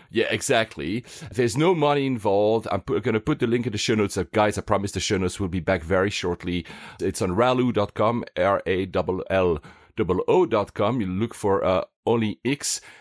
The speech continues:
is simply looking for awareness. He, he's looking for two million people to just say, "Hey,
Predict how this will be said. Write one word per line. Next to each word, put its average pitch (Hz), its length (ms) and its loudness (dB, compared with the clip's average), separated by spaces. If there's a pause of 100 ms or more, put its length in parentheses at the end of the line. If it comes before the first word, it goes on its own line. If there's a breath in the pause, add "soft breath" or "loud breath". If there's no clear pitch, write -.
(120)
is 98 320 -4
simply 170 380 0
looking 131 380 0
for 110 180 2
awareness. 98 440 0
He, 98 120 -4
he's 107 220 -2
looking 113 240 -2
for 98 160 -4
two 139 280 -2
million 113 560 0
people 104 360 -2
to - 100 -8
just 92 280 -6
say, 92 300 2
"Hey, 113 260 4